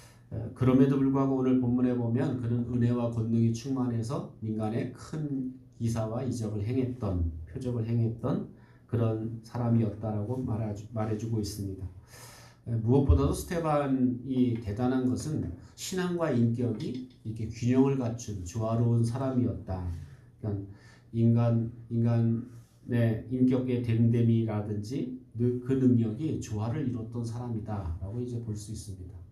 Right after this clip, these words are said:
우리가, 에, 교회 안에서도 보면 신앙은 참 좋은데 인격이 좀 안 되는 분들이 있고,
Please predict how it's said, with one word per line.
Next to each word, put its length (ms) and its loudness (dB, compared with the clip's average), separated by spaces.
우리가, 440 -6
에, 360 -6
교회 200 2
안에서도 420 2
보면 500 0
신앙은 440 -4
참 260 -6
좋은데 400 0
인격이 560 0
좀 180 -4
안 160 -2
되는 220 -2
분들이 340 -8
있고, 400 -8